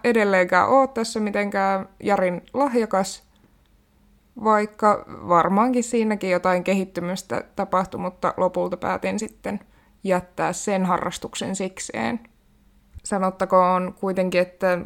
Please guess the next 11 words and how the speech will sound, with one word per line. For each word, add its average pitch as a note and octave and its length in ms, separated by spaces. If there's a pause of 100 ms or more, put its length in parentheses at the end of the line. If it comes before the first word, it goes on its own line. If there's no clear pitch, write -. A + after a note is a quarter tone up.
(300)
edelleen F#3 480
tanssin C4 580
jonkun G3+ 460
verran F3+ 420
ihan F3 300
huvin F#3+ 400
ja E3+ 320 (280)
vähemmän F#3 460
sen F3 180
urheilun A3 640
vuoksi F3+ 600